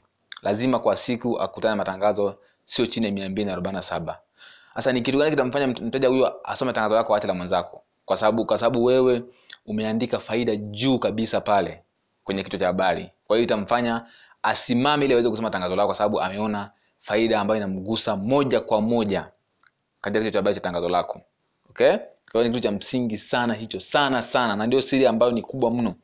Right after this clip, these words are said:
Kwa hiyo jitahidi sana uweke faida ya bidhaa ama huduma yako katika kichwa cha habari, ili mteja anapoona tu kichwa cha habari, vup, ili iweze kumvuta, kwa sababu watu wanunua kutokana na faida za bidhaa ambazo ita-, ita-, ita-, ita-,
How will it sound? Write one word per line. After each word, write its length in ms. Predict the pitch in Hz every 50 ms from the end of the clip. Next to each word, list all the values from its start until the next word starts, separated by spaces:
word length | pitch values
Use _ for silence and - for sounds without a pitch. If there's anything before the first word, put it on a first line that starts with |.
| _ _ _ _ _ _
Kwa 20 | -
hiyo 100 | 113 120
jitahidi 340 | 117 - 117 120 120 117 113
sana 400 | - 135 139 139 135 131 131 - - - - - - - - _ _ _ _ -
uweke 640 | 117 113 120 131 143 143 143 - 143 135 131 131 - - - _ _
faida 580 | - - - 117 123 135 131 127 127 123 123 123
ya 140 | 120 104 101
bidhaa 300 | 95 107 104 98 117 113
ama 100 | 113 110
huduma 280 | 107 104 98 98 101
yako 120 | 107 107 101
katika 200 | 101 98 107 98
kichwa 140 | 107 98
cha 100 | - 98
habari, 440 | 90 95 95 101 104 104 98 98 - - -
ili 200 | - 120 117 117
mteja 260 | 110 107 - 120 113
anapoona 460 | 113 110 - 123 110 - - 123 127 120
tu 40 | 123
kichwa 100 | 123 113
cha 60 | 113
habari, 220 | 107 107 113 117 104
vup, 340 | 98 117 147 147 - - -
ili 200 | - 120 113 113
iweze 220 | 110 107 107 107 107
kumvuta, 640 | - 101 98 95 92 110 131 127 - 110 98 95 - - _ _ _ -
kwa 100 | - -
sababu 220 | - 110 117 117 113
watu 160 | 117 120 113
wanunua 320 | 107 101 101 104 110 107
kutokana 300 | 98 - 92 95 104 104
na 80 | 101 92
faida 440 | - - 101 107 104 98 98 98 98
za 100 | 98 87
bidhaa 240 | 85 95 92 98
ambazo 220 | 92 95 98 92 92
ita-, 220 | 92 92 - - -
ita-, 180 | 104 - 92
ita-, 380 | 95 - - - 107 - - -
ita-, 220 | - 104 - -